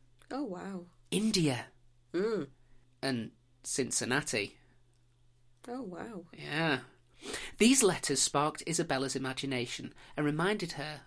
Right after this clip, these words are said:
Speaker 2: that there was a much larger world out there than the restricted roles that were expected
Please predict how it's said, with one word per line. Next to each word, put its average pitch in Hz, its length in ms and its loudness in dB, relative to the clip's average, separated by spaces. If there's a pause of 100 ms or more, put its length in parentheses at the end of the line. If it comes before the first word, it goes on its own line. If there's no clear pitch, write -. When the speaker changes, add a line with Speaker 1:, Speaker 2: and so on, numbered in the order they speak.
(140)
Speaker 2:
that 156 140 -10
there 156 140 -2
was 151 140 -2
a 147 60 -2
much 160 420 -4 (100)
larger 196 420 -2
world 175 380 -4
out 151 200 -6
there 139 260 -12 (320)
than 143 120 -6
the 135 100 -6
restricted 170 640 0
roles 143 320 2
that - 100 -4
were 170 80 -2
expected 247 600 0